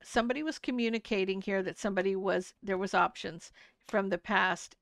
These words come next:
and you got breadcrumbed, okay? So there, there was a lot of back and forth communication about somebody cheating, okay? And, and I feel like the victory for you,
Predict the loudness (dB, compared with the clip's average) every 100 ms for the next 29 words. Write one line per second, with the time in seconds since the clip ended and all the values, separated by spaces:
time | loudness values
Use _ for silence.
0 | -6 -4 -2 0 2 2 0 -2 -4 -8
1 | -8 -18 _ -8 -2 0 0 -4 -16 -2
2 | 2 4 6 4 2 0 2 4 2 2
3 | 2 4 4 4 2 -4 -4 -2 -4 -2
4 | -4 -2 -2 0 -4 0 0 0 -2 -4
5 | -4 -6 -2 -2 -2 -12 _ _ -4 2
6 | 2 2 -6 -14 0 2 2 -2 0 2
7 | 2 0 2 0 0 -6 -2 -2 -2 -4
8 | -4 -2 -2 0 0 0 0